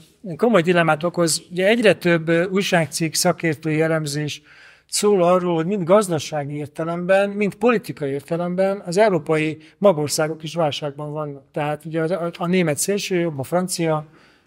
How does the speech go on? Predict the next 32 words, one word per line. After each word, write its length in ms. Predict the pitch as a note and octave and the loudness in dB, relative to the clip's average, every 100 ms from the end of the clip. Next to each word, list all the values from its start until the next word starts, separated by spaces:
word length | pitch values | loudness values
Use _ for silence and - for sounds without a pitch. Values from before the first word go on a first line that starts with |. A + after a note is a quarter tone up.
| - | -2
ö, 260 | F3 E3+ F3+ | 2 2 2
szélsőjobb, 800 | D#3+ F3 D#3+ - D#3+ D#3 D3+ D#3 | 0 0 -2 -2 -2 0 -2 -6
illetve 480 | B3+ F3+ E3 D#3 D#3+ | -4 2 2 2 -2
hát 160 | D#3+ F3 | 0 0
a 40 | |
gazdasági 500 | F#3+ F#3 D#3+ E3 D#3+ | 0 -2 0 -4 -2
mutatók 520 | F3+ E3+ C#3+ D3 C#3 | -6 -4 -6 -6 -4
alapján 480 | D3+ D3 D3 D3+ D3+ | -2 -2 -2 -6 -4
is, 260 | E3+ F3 - - - _ | -6 -10 -14 -20 -20 _
ö, 340 | D#3+ E3 E3 F3 A3+ F#3+ | -4 -2 -4 -8 -12 -4
ne-, 220 | F#3+ B3+ - | -2 -2 -6
nem 180 | G3 G3 | 0 4
beszélve 380 | F3 - F3 D#3 | 4 4 4 6
a 80 | D#3 | 4
kínai 400 | G3 F#3+ D#3+ C3+ | 2 4 4 2
kihívásról, 840 | D3 C#3+ C#3 C3+ - E3+ G3 G3+ - - | -2 -4 -4 -8 -6 -4 -2 -4 -16 -14
ö, 160 | - F3+ | -4 -4
komoly 380 | E3+ G#3+ E3 D#3+ | 2 4 4 4
gazdasági 920 | D#3+ D3 D3 - D3+ D3 D3 D3 C#3+ _ _ _ _ - D#3+ | 2 0 -2 -4 -6 -6 -6 -8 -10 _ _ _ _ -18 -2
problémái 800 | F#3 F#3 E3 D3+ D3 C#3+ C#3+ - | 2 4 2 2 0 -2 -4 -2
lehetnek 720 | F3+ F3+ C#3 C#3+ - D3+ C3 | 2 4 4 0 -4 -6 -6
az 120 | D3 D#3 | -8 -8
Európai 440 | C#3+ C#3 D3 C3+ | -8 -10 -10 -12
Uniónak, 600 | D3 E3+ G3 G#3+ A3+ A#3 - | -10 -6 -4 -2 -2 -2 -4
ö, 160 | G3 | -2
és 240 | G3+ G#3+ - | 0 -2 0
belpolitikai 640 | F3 D#3 D#3 D3 D#3 D3+ | 2 2 0 -6 -2 -2
problémák, 640 | D3 E3 D3 C#3+ D3 D3+ - | -2 -2 -2 0 0 -2 -2
ö, 60 | |
a 200 | D#3 D#3 | -2 -2
fontos 400 | C#3+ F3+ D3 D3+ | 0 0 0 -2
országokban. 640 | F#3 D#3+ D3+ C3+ C3 D#3 | -2 -2 -6 -6 -10 -14